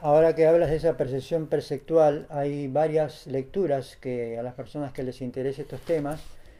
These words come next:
eh, se dice que la madera es una de, de los elementos de la naturaleza que más impregna las energías de diferentes épocas, personas.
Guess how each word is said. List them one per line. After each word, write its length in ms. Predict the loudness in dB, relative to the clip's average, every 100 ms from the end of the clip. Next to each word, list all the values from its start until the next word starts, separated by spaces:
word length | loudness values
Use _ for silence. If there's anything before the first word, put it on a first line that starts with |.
| -20 -20 -8
eh, 320 | -4 -2 -4
se 160 | -4 -4
dice 240 | -4 -6
que 80 | -4
la 140 | -2
madera 500 | -2 -2 0 0 -2 -6 -18 -20 -20 -14
es 180 | -12 -10
una 220 | -6 -4
de, 300 | -2 -2 -4
de 220 | -6 -6 -6
los 180 | -4
elementos 460 | -6 -4 -6 -4 -4
de 60 | -4
la 100 | -6
naturaleza 540 | -6 -6 -4 -4 -6
que 180 | -8 -8
más 500 | -6 -4 -4 -6 -12
impregna 880 | -8 -8 -4 0 0 0 -4 -6 -12 _ _ _ -10
las 220 | -10 -8
energías 640 | -6 -6 -8 -6 -2 -2 -2
de 100 | -4
diferentes 720 | -4 -6 -6 -6 -8 -10 -4
épocas, 500 | -6 -6 -6 -6 -8
personas. 720 | -8 -10 -6 -6 -6 -6 -12